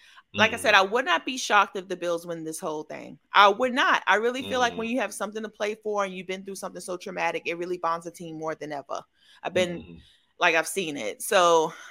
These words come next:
Speaker 1: I wouldn't be shocked. That's all I'm saying. So, but I will, but I do think the Bills are gonna win. So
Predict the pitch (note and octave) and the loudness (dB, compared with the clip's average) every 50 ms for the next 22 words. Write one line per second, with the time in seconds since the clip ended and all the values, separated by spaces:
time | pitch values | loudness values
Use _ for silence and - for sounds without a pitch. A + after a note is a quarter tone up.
0 | - _ _ - - F3+ F#3 F3+ F#3+ F#3 D3+ D#3 D#3 - - - - - - - | -20 _ _ 2 4 4 4 4 2 0 -4 -4 -8 -10 -12 -12 -10 -10 -12 -12
1 | - - - - - B2+ - D2 - - - C3 F#2 B1+ G#1+ - E3+ - F#3+ E3+ | -6 -6 -6 -6 -6 -10 -14 -16 -18 -14 -12 -10 -10 -10 -12 -12 -6 0 2 2
2 | D3+ D3+ D#3 - _ _ - - _ _ F3 A#3 G#3 G3+ G3 F#3+ F#3+ F#3+ A3 A3+ | 2 0 -2 -6 _ _ -20 -20 _ _ 6 8 10 10 8 8 6 4 2 4
3 | A3+ A3 A3 A3 G#3+ F#3 - - F#3 F#3+ F#3+ F#3 G#3+ G#3 - F#3+ F#3+ F#3+ F#3+ F3 | 4 2 0 0 -2 -2 -2 0 0 2 0 0 -2 -6 -8 -10 -10 -10 -6 -6
4 | E3 D#3+ D#3 D#3 D3+ - B2+ D3 D3 D#3 D3 - - D#3 D3 D3 D#3 | -4 -4 -6 -8 -12 -12 -10 -10 -10 -12 -12 -12 -10 -8 -8 -8 -10